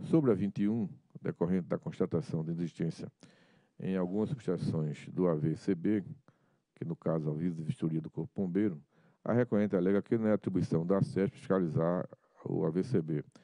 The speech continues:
cabendo ao Corpo Bombeiro tal verificação, como também não há legislação regulatória do setor elétrico endereçada às concessionárias, imputando-lhes o dever de suas subestações disporem de A V C B. A S F E acatou <clears throat> os argumentos da recorrente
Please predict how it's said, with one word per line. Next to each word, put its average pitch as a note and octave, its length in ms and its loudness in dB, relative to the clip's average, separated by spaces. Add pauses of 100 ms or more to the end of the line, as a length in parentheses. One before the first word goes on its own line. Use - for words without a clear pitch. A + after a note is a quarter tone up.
(340)
cabendo F#2 400 2
ao E2+ 80 2
Corpo A#2 300 0
Bombeiro F2+ 460 2
tal G2+ 140 4
verificação, F2 640 -2
como G#2 200 -4
também F#2 360 0
não F2+ 200 0
há F2 220 0
legislação F#2+ 560 0
regulatória F#2 600 2
do D#2+ 80 -8
setor E2+ 340 -2
elétrico F#2+ 380 -2 (520)
endereçada G2+ 600 2
às E2+ 80 -6
concessionárias, E2+ 720 -4 (220)
imputando-lhes F2+ 640 -2
o F2 40 -8
dever E2+ 320 4
de E2+ 100 -2
suas F2 300 2
subestações D#2+ 680 -2
disporem E2 420 -4
de E2+ 140 0
A D#2 60 0
V D#2 180 -2
C - 180 -2
B. D#2+ 200 -4 (920)
A - 120 2
S A2+ 220 4
F F#2+ 200 2
E E2 40 2
acatou F#2 560 0 (260)
<clears throat> C3+ 200 2
os F#2 140 0
argumentos F2 380 0
da D#2+ 100 2
recorrente F#2+ 560 0